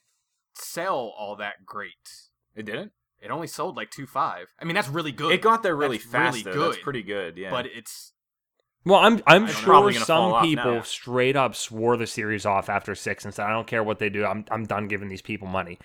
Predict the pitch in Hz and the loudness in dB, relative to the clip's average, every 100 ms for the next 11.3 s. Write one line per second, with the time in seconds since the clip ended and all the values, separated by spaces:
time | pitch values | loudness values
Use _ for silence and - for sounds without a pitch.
0 | - 139 123 110 - 139 123 - 120 117 | -10 -4 -2 -4 -6 -2 -2 0 -4 -2
1 | 107 107 98 98 95 90 92 _ _ _ | -4 -4 -6 -8 -10 -10 -18 _ _ _
2 | 110 110 - _ 127 160 214 208 - _ | -2 -2 -4 _ -4 0 0 -2 -8 _
3 | 131 160 170 - 131 139 156 _ 120 120 | -8 -6 -6 -4 -4 -4 -10 _ 0 0
4 | 113 104 110 131 143 139 135 127 107 90 | 0 -6 -4 -4 -4 -6 -6 -6 -6 -4
5 | 104 113 117 117 117 123 _ - 107 104 | -4 -4 -4 -2 -4 -6 _ -10 -8 -8
6 | 92 92 117 120 117 123 107 117 104 113 | -10 -8 -6 -6 -8 -10 -8 -10 -8 -6
7 | 113 95 101 104 110 110 - 107 104 104 | -4 -2 -2 -4 -10 -12 -10 -10 -10 -8
8 | 101 104 113 _ _ - 139 143 - - | -8 -8 -10 _ _ -8 -6 -4 -6 -2
9 | 147 151 151 139 127 127 120 117 113 - | 0 0 0 -2 -2 -2 -4 -8 -8 -8
10 | 117 107 - - 104 127 117 - - - | -8 -8 -10 -18 -8 -6 -6 -8 -4 4
11 | 127 117 - | 4 2 -8